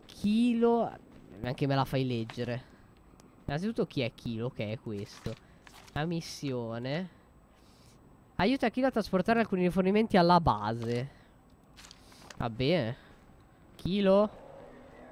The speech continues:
Questo chi è? Questo è, è Steve Pacco.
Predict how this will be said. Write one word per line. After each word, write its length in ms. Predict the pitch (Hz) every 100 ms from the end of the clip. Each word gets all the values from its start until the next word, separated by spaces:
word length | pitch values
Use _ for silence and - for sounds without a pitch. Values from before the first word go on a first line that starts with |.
| - - - - - - - - - -
Questo 220 | - - 143
chi 180 | 127
è? 200 | 117 107 - - - -
Questo 260 | - 151 -
è, 60 |
è 60 | 139
Steve 300 | - 147 143 -
Pacco. 640 | 165 185 - - 196